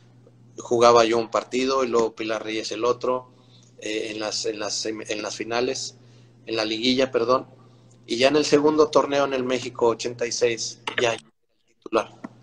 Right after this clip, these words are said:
ya, ya, ya no había otro. <clears throat> Pilar Reyes, eh, eh, o sea, tener,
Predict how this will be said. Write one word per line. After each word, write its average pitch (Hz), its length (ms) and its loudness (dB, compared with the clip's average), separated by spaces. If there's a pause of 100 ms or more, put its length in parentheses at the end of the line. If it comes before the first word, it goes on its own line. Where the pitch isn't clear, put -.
(360)
ya, 120 160 2
ya, 123 300 2
ya 127 180 -2
no 139 100 -4
había 127 220 2
otro. - 300 -4 (640)
<clears throat> - 760 6
Pilar 113 300 2
Reyes, 113 500 0 (680)
eh, 107 560 -6
eh, - 0 - (360)
o 117 60 -4
sea, 117 220 -4
tener, 123 420 -4